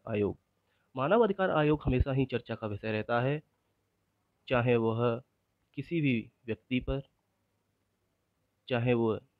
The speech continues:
न्याय प्रक्रिया में या जेल में या किसी अन्य स्थल पर व्यक्ति के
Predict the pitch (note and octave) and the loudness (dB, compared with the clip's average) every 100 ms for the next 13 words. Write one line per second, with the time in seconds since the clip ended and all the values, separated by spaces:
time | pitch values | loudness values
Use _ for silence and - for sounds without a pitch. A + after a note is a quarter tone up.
0 | A2+ A2 A2+ - _ - A#2 A#2 C3+ C#3+ | -6 0 0 -2 _ -12 -12 -2 0 0
1 | D#3 D#3+ - _ _ _ _ _ _ _ | -2 -6 -12 _ _ _ _ _ _ _
2 | _ A2+ G#2+ G2 B2 B2+ B2+ C3 C#3 - | _ -6 -6 -4 0 2 2 -2 -4 -10
3 | _ _ _ _ _ C#3 D3 D3+ C#3+ C#3 | _ _ _ _ _ -2 -2 -2 -4 -4
4 | - - D3 C3 A2+ A2 G#2 A2 A2 _ | -6 -2 0 0 -2 -10 -10 -12 -14 _
5 | _ _ _ _ _ _ - A#2 - A#2+ | _ _ _ _ _ _ -4 -4 -4 -6
6 | - | -2